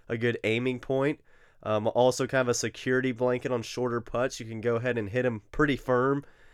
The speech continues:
and, uh, not worry about them catching lip and bouncing out and go ahead and just kinda hit it off the flag stick. But I had the chance to talk to Jordan Sanders, good friend of mine, collegiate golfer,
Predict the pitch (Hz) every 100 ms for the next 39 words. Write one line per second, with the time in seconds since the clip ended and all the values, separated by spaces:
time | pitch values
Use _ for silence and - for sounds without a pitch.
0 | - - 113 113 107 117 117 113 117 120
1 | 113 117 110 107 - 120 - 113 120 113
2 | 110 110 117 - 107 110 127 117 104 120
3 | 113 113 110 101 - 113 104 95 _ -
4 | _ - - 131 127 120 143 - 127 -
5 | 120 120 - - 123 123 - - - -
6 | - - - 139 143 170 196 190 - 175
7 | 170 147 165 151 147 123 135 143 - 139
8 | 135 135 - 135 131 - 139 135 131 127
9 | 127 123 127 123 117 127 120 - 127 120